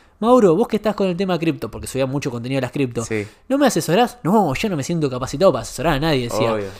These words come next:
Speaker 1: "No, no, pero yo quiero que me enseñes a usar Binance". "Ah, por eso sí te puedo cobrar, porque te estoy cobrando por mi tiempo. Te enseño a crearte cuenta en Binance, a cómo comprar esto y el otro".
Speaker 2: Hay
Speaker 1: Entonces,
Speaker 2: gente que
Speaker 1: así
Speaker 2: paga por eso, ¿no?
Speaker 1: Hay gente que paga por eso. Y tenía clientes que, por ejemplo,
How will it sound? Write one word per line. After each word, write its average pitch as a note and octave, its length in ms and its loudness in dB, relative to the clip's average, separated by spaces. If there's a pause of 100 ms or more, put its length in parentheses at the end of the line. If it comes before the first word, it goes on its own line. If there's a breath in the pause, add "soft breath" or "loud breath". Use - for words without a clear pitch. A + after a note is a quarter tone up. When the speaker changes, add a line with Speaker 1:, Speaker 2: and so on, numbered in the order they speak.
(140)
Speaker 1:
"No, D4 120 4
no, D4+ 160 6
pero A3 200 6
yo C4+ 120 -2
quiero C#4 140 2
que A#3 80 4
me A#3 60 2
enseñes B3 260 2
a - 40 6
usar A3+ 220 4
Binance". C3+ 320 2
"Ah, A3 140 4
por A#3+ 140 4
eso G#3+ 100 -2
sí E3 100 0
te C3 120 -2
puedo C3 160 0
cobrar, B2+ 240 0
porque B2 140 -4
te B2+ 40 -6
estoy E3+ 140 -2
cobrando D#3 280 2
por C3+ 140 -2
mi C3 80 -4
tiempo. A#2 300 -6
Te A#2+ 80 -10
enseño F3+ 260 -4
a C3+ 60 -4
crearte D#3 340 -4
cuenta F3 240 -4
en G#3 80 -4
Binance, G#3+ 400 0
a A#2 80 -12
cómo D3+ 180 -6
comprar C#3+ 320 -2
esto D#3 220 0
y C#3 40 0
el C#3+ 60 0
otro". C3+ 280 -2
Speaker 2:
Hay - 260 -20
Speaker 1:
Entonces, F#3 220 -2
Speaker 2:
gente G3 180 4
que B2+ 60 2
Speaker 1:
así B2 60 4
Speaker 2:
paga D3+ 200 8
por A2+ 140 2
eso, G#2+ 200 -2
¿no? D3 160 -4 (180)
Speaker 1:
Hay D#3 100 0
gente G3+ 180 4
que D3+ 80 4
paga F3 240 4
por E3 120 0
eso. - 140 -2
Y D3 180 0
tenía G3 220 -4
clientes A3+ 300 -4
que, F3+ 80 0
por E3+ 140 -2
ejemplo, D#3 400 -4